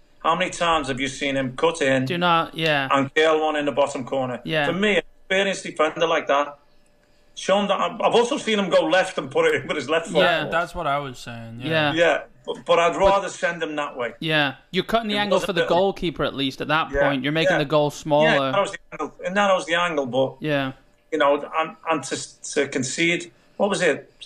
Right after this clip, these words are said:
Speaker 1: uh, twenty minutes? He was three down.
Speaker 2: Yeah.
Speaker 1: And, and, you know, we've
Speaker 2: Twenty
Speaker 1: give Harry
Speaker 2: something.
Speaker 1: Kane a, a, a bit of stick over the weeks, to be fair.
Speaker 2: He
Speaker 1: And
Speaker 2: had a great game.
Speaker 1: two, yeah,
Speaker 2: Yeah.
Speaker 1: two, some great passing for the, the,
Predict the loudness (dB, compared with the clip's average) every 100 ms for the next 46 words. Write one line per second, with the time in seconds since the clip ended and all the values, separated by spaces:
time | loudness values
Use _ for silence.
0 | -6 -6 -2 0 0 2 0 0 -2 -8
1 | -2 0 2 2 2 -2 -6 0 2 0
2 | -4 -16 -20 _ -20 -20 -20 _ -2 0
3 | 2 0 0 0 2 2 2 -2 -2 0
4 | 0 0 2 2 2 2 -2 -6 -10 -8
5 | 0 0 0 -2 2 4 4 2 0 -2
6 | -4 -18 -20 -16 -8 -6 0 4 4 4
7 | 0 -2 -4 -4 -4 -4 -6 -6 -8 -10
8 | -16 -20 -20 -14 -4 0 0 0 0 2
9 | 2 -2 _ _ _ -20 -20 -12 -2 0
10 | 0 -2 -10 _ -6 -4 0 2 2 2
11 | 0 0 -2 -6 -6 -6 -10 _ -6 -4